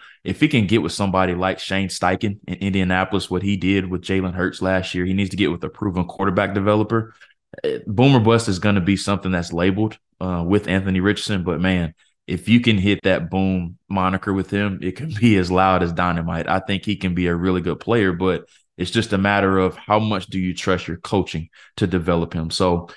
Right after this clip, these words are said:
he has to go somewhere that has a proven quarterback developer like an Indianapolis. I think Indy would be a great spot for him.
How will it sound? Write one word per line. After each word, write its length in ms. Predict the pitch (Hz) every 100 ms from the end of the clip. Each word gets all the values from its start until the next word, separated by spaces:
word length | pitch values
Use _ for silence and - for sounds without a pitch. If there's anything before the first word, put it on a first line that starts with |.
| -
he 100 | -
has 160 | 104 113
to 80 | 101
go 140 | 107
somewhere 640 | 98 101 95 95 92 95 _ - -
that 160 | 95 82
has 240 | 98 92
a 80 | 87
proven 340 | - 101 92
quarterback 480 | 87 101 92 95 -
developer 640 | 90 90 95 87 104 104 - _
like 240 | 87 98 101
an 60 | 90
Indianapolis. 680 | 107 107 104 107 113 107
I 60 | 92
think 220 | - 87 92
Indy 220 | 98 90
would 160 | 85
be 100 | 85
a 60 | 85
great 220 | 85 85
spot 280 | - 55 -
for 140 | -
him. 80 | 87